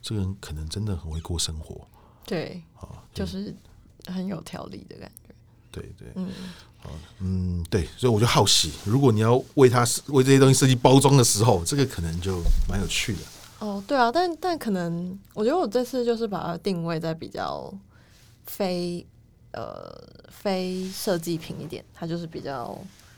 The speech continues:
Speaker 2: 呃，有点限定，有一点点限定制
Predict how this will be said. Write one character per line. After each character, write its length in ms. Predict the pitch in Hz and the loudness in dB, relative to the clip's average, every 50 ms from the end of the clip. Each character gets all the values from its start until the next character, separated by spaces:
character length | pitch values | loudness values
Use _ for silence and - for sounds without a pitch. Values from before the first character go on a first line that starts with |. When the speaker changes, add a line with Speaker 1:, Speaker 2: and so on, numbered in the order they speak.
| - - - - - _ - _ _ | -20 -20 -20 -20 -20 _ -20 _ _
Speaker 2:
呃， 440 | - 139 - - - - - - - - - 190 - - - - - - _ _ _ _ _ _ - - - | -12 -12 -12 -12 -14 -16 -16 -16 -16 -16 -16 -16 -16 -18 -20 -20 -20 -20 _ _ _ _ _ _ -20 -18 -8
有 120 | - 190 175 | -6 -6 -4
点 260 | 170 170 156 131 90 - - - - - | -4 -4 -6 -6 -8 -12 -14 -14 -16 -14
限 340 | 190 - - - 202 170 165 | -12 -6 -4 -2 -2 -2 -2
定， 180 | - 165 160 156 - - - | -4 -4 -6 -8 -10 -6 -2
有 140 | 185 190 | 2 2
一 80 | 214 277 | 2 4
点 200 | - 226 196 196 | 4 4 4 4
点 160 | 196 185 156 | 2 0 -2
限 220 | 160 - 175 165 151 | -2 -4 -4 -4 -4
定 140 | 156 156 | -6 -8
制 120 | - 135 | -10 -12